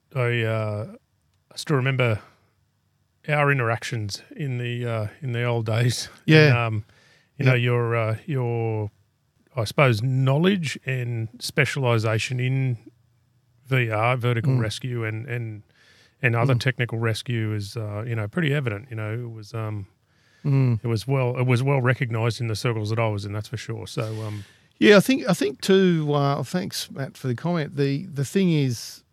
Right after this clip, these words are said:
Speaker 2: if you have a passion f-, for something, you, you tend to do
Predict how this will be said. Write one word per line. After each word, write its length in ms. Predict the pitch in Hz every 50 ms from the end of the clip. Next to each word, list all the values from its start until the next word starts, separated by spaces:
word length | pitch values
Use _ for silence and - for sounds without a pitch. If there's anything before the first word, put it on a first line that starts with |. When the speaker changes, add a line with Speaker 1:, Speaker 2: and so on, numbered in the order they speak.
| _ _ _ _ _ _ _ -
Speaker 2:
if 140 | - -
you 40 | 160
have 120 | 160 185 151
a 80 | 117
passion 340 | - - 120 123 - 165 -
f-, 220 | 120 - - - - - -
for 140 | - - 123
something, 500 | - 147 135 - 160 165 180 180 165 143
you, 240 | 135 127 113 120 120
you 100 | - 131
tend 240 | 110 - 139 127 123
to 60 | 123
do 360 | 113 127 123 120 117 110 110